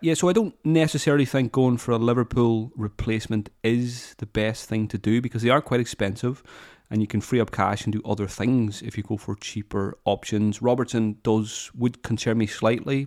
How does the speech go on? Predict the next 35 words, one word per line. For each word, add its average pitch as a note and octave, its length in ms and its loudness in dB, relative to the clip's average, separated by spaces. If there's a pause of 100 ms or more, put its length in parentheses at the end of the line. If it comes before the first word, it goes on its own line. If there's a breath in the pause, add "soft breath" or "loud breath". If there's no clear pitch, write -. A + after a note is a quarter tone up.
because A2 220 -4
of G#2+ 60 -4
that G#2 160 -6
cup - 180 -8
final G#2 320 0
coming G#2+ 260 -2
up G2+ 140 -10
as G2 120 -10
well. G2+ 320 0 (380 loud breath)
If G#2+ 140 -8
you G#2 40 0
do C3 140 6
go C3 120 6
for - 120 -2
a G2+ 40 4
Liverpool G#2 300 4
replacement, G2+ 800 -2
it's - 140 -10
gotta G2+ 200 0
be G2 160 -2
Van F#2 360 -4
Dijk, A#2 360 0
I A2 60 -8
think. A#2+ 380 -2 (480 loud breath)
Elsewhere, C#3+ 400 4
Manchester C#3 420 4
City, B2+ 300 2
I A2 40 2
think C#3 360 -2
Nathan C3 320 2
Ake B2+ 400 0 (180)
is A#2 140 -4
a A2 40 -8
good A2+ 140 2
option C3+ 380 0